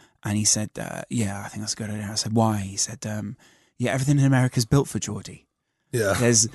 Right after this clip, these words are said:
Speaker 1: there's wider seats. They, they sort that what they want to ferry you everywhere. Do you
Speaker 2: Yeah.
Speaker 1: know what I mean? So it's a, it's a consumer society.
Speaker 2: Can we look at getting you?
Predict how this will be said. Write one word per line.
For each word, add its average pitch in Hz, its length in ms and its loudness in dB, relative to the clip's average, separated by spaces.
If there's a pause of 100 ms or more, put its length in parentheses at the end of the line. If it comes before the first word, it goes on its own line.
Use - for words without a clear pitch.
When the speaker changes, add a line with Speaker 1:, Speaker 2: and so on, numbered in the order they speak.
(100)
Speaker 1:
there's 120 160 0
wider 123 360 6
seats. - 880 4
They, 120 400 6
they 131 120 4
sort 147 240 2
that 139 160 6
what 139 300 4
they 151 160 6
want 160 240 6
to 147 100 2
ferry 151 340 6
you 107 180 2
everywhere. - 340 -6
Do 127 80 4
you 110 100 4
Speaker 2:
Yeah. 139 80 6
Speaker 1:
know 135 60 6
what 127 100 4
I 127 40 4
mean? 139 260 4 (160)
So - 160 6
it's 139 180 6
a, 151 140 2
it's 143 160 4
a 143 60 2
consumer 147 580 8
society. 120 840 4 (160)
Speaker 2:
Can 147 460 8
we 110 540 6
look 120 300 4
at 110 120 0
getting 113 340 2
you? 92 500 2